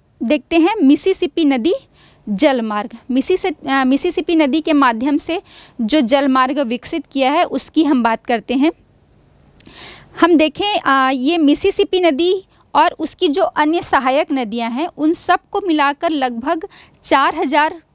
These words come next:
आ, किलोमीटर लंबा जल मार्ग जो है वो तैयार किया गया है मिसिसिपी और उनकी अन्य सहायक नदियों के साथ। अब हम देखते हैं, आ,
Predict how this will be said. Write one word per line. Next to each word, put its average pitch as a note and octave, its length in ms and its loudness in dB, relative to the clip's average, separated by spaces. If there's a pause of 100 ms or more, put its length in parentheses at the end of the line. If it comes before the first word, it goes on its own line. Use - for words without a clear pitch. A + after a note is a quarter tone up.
आ, A#3 220 -6 (220)
किलोमीटर E4+ 580 2
लंबा B3 440 2 (400)
जल C#4+ 380 0
मार्ग C4+ 380 0
जो C4 200 -4
है A3+ 120 -2
वो D4+ 200 -6 (280)
तैयार B3 340 4
किया A3 320 -6
गया G3+ 220 -4
है G3 200 -8 (300)
मिसिसिपी C#4 600 0
और C4+ 140 2
उनकी B3+ 320 0 (460)
अन्य D#4+ 280 2
सहायक B3 440 2
नदियों A3+ 360 -4
के D4+ 140 -6 (140)
साथ। B3 440 -2 (500)
अब F#4 160 2
हम F#4 140 2
देखते E4+ 300 0
हैं, G#4 260 -2
आ, B3+ 240 2